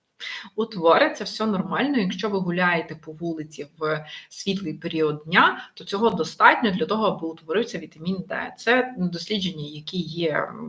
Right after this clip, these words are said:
показують це уже останніх років вісім, напевно. Е, і утворення вітаміну Д теж залежить від того, що ми їмо.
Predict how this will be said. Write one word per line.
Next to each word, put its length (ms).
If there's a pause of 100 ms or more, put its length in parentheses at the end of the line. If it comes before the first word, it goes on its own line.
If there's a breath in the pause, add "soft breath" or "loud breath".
показують 680
це 300 (280 loud breath)
уже 180
останніх 560
років 360
вісім, 420
напевно. 640 (380 loud breath)
Е, 380
і 160
утворення 560
вітаміну 380
Д 280
теж 180
залежить 500
від 80
того, 180
що 200
ми 100
їмо. 420